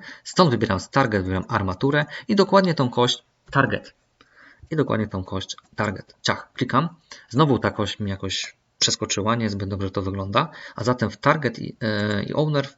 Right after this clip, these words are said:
e, klikam sobie local space i local space. Te dwie opcje. Ok, wydaje się, że jest dobrze. G jest dobrze, ale teraz tak. Tak jak powiedziałem, kość target ma sterować niejako tą kość foot.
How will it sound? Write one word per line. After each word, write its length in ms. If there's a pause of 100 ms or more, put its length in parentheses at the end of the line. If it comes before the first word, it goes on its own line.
e, 320
klikam 320
sobie 440 (1000)
local 300
space 440 (140)
i 200 (120)
local 340 (240)
space. 440 (360)
Te 100
dwie 180
opcje. 320 (140)
Ok, 120 (160)
wydaje 200
się, 120
że 100
jest 100
dobrze. 460 (540)
G 360 (440)
jest 140
dobrze, 480
ale 160
teraz 180
tak. 160 (360)
Tak 200
jak 120
powiedziałem, 320 (140)
kość 220
target 360
ma 140
sterować 600
niejako 280
tą 140
kość 340
foot. 320